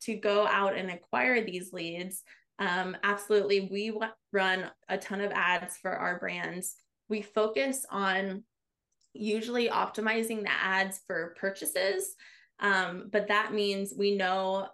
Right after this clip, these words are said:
um, you know, even if they don't purchase, they're gonna get hit with that pop-up and generally opt in there. The reason we do focus so much on optimizing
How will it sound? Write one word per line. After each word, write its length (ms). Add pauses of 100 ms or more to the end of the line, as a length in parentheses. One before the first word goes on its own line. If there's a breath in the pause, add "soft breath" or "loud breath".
um, 420
you 160
know, 320
even 220
if 180
they 160
don't 320
purchase, 640
they're 180
gonna 220
get 220
hit 200
with 140
that 240
pop-up 640
and 180
generally 440
opt 320
in 160
there. 440 (380 loud breath)
The 140
reason 480
we 120
do 240
focus 520
so 120
much 360
on 340
optimizing 840